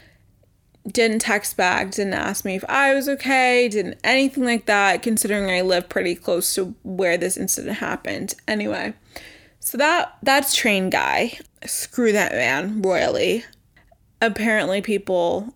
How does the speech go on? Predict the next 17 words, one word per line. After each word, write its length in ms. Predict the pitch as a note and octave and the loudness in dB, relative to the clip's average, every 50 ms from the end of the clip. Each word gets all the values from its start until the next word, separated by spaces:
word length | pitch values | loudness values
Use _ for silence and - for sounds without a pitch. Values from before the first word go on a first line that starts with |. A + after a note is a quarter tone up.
| _ _ _ _ _ - | _ _ _ _ _ -12
some 240 | - - - A3 F#3+ | -8 -6 -4 -2 -2
of 180 | F#3+ F#3+ F3+ - | -4 -4 -6 -6
my 280 | F3 E3 F3+ - - - - | -6 -4 -4 -4 -6 -8 -10
friends 760 | - - - G3 F#3 F3 E3+ E3+ F3+ G3 G#3 - - - - _ _ - | -10 -6 -4 -2 0 0 0 -2 -4 -4 -4 -4 -4 -6 -8 _ _ -4
think 440 | - F#3+ F3+ E3+ F#3 G3 - - - | -2 -2 -2 -2 -4 -6 -10 -10 -6
that 380 | - F#3 E3+ E3+ D#3+ - - - | -2 -2 0 0 0 -2 -2 -2
we're 160 | F#3 G3 F#3 | -2 -2 0
gonna 200 | F3 E3+ E3 F#3 | 0 -2 -2 -4
find 400 | F#3 - - - G3 F3+ E3+ F3+ | -6 -6 -6 -4 -4 -2 -2 -2
each 200 | F#3 G3 - - | -2 -4 -4 -2
other 240 | G#3+ G3 G3+ G#3 G#3 | -2 -2 0 0 0
again 460 | G3+ G3+ G#3+ G#3+ G#3+ G#3+ G#3+ A3 A3+ | 0 0 0 0 0 0 0 0 -2
at 80 | A3 - | -2 -2
some 280 | - - G3 G3+ G#3 G3 | -4 -4 -2 -2 -2 -2
point, 440 | - A3 A3 A3 A3+ - - - | -2 -2 -2 -2 -2 -4 -6 -6
someday. 680 | - - F#3 F3 F#3+ G3+ G3 G#3 G#3+ G#3+ G#3+ A3 A#3 A3+ - - - - - - - - _ _ _ _ _ _ _ _ _ _ _ _ _ _ _ _ _ _ _ - - | -6 -6 -4 -4 -2 -2 0 2 2 4 2 2 0 -2 -6 -16 -20 -20 -20 -20 -20 -20 _ _ _ _ _ _ _ _ _ _ _ _ _ _ _ _ _ _ _ -10 -4
No. 580 | C4+ C4+ B3+ A#3+ A#3+ G#3 G3+ F#3 F3 D3+ - | 0 2 2 4 4 4 4 2 0 -2 -4